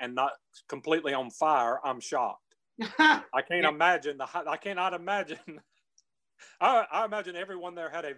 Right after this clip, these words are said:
Speaker 1: very large time last night.
Speaker 3: Uh, yeah, well, one of my,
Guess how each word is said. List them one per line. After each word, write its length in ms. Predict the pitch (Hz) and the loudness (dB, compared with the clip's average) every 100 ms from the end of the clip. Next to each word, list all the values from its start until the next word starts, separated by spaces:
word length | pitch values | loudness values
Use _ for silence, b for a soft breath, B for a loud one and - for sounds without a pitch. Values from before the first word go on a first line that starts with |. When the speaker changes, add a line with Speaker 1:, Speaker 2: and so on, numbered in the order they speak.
| 147 | -6
Speaker 1:
very 280 | 240 220 175 | -2 -2 0
large 360 | 165 151 139 | 2 0 -2
time 300 | - 131 117 | -6 -6 -6
last 240 | 110 104 - | -10 -12 -14
night. 220 | 95 - _ _ _ _ _ _ - | -16 -16 _ _ _ _ _ _ 0
Speaker 3:
Uh, 240 | 196 196 190 | 4 4 4
yeah, 140 | 196 | 2
well, 180 | 185 196 | 0 2
one 140 | 240 | 2
of 60 | 254 | 4
my, 120 | 220 | 2